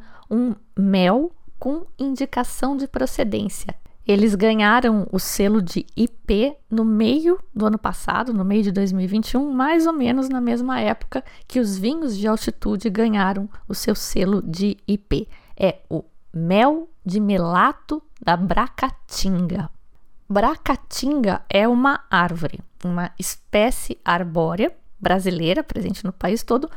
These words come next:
mas predominante na região sul. O mel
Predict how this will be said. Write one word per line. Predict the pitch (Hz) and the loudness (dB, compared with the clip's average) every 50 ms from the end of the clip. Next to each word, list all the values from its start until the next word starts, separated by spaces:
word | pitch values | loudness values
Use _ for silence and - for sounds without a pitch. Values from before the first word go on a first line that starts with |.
| - - | -8 -4
mas | - 254 254 - - | 0 0 0 0 0
predominante | - - - 262 285 302 311 311 302 277 233 226 226 240 262 - - 254 | -2 -2 0 2 2 4 4 2 2 2 2 4 2 2 0 0 -2 -2
na | 254 247 | 0 2
região | 233 240 233 214 214 220 233 262 269 | 2 2 2 2 0 -2 -2 -2 -4
sul. | - - - - - - 208 - - - - - - - _ _ - - - - - - | -6 -8 -6 -4 -4 -4 -6 -8 -14 -20 -20 -20 -20 -20 _ _ -20 -20 -20 -20 -16 -6
O | - - 220 | 0 2 4
mel | 247 240 226 233 233 233 254 285 302 262 190 | 4 6 6 6 4 4 4 4 2 2 0